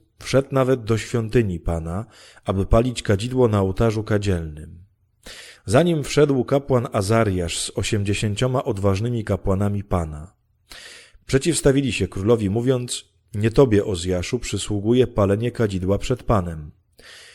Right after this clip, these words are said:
Tylko kapłani, Aaronici, są wyświęceni, aby palić kadzidło. Wyjdź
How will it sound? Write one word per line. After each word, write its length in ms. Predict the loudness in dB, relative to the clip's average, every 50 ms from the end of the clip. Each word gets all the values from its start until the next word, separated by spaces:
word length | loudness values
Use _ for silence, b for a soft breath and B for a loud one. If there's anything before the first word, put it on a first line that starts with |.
| B B B B B B
Tylko 280 | 0 0 0 2 0 0
kapłani, 640 | 0 0 0 4 4 4 6 4 2 0 -4 -6 -6
Aaronici, 920 | -4 -2 0 2 2 2 2 0 -2 -4 -6 -6 -8 -10 -10 -10 -12 -14 _ _ _ _ -12 -6
są 220 | -2 -2 0 0
wyświęceni, 720 | 0 -2 -2 -2 -2 -2 -2 -2 0 0 0 0 2 2
aby 220 | 2 2 2 0 -2
palić 480 | 0 2 2 2 2 0 -2 -6 -6
kadzidło. 720 | -4 -2 -2 -2 -2 -4 -8 -8 -12 -14 -14 -14 -16 _ _ _ _ _ _ B B B B B B B B B B
Wyjdź 480 | -4 2 6 6 6 6 4 -2 -6